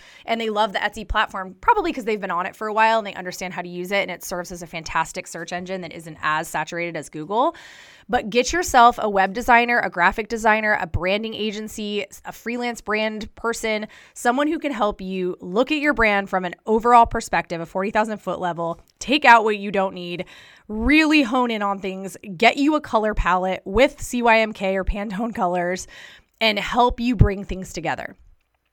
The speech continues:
I see businesses all the time with five different logos floating out there. You should have a few versions of your logo for different uses, but you shouldn't be changing your logo all the time. And,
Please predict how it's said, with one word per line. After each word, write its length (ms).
I 100
see 140
businesses 460
all 80
the 100
time 300
with 160
five 500
different 460
logos 440
floating 300
out 160
there. 200
You 140
should 160
have 160
a 80
few 260
versions 380
of 80
your 180
logo 420
for 160
different 380
uses, 680
but 160
you 100
shouldn't 240
be 80
changing 380
your 140
logo 240
all 160
the 80
time. 340
And, 500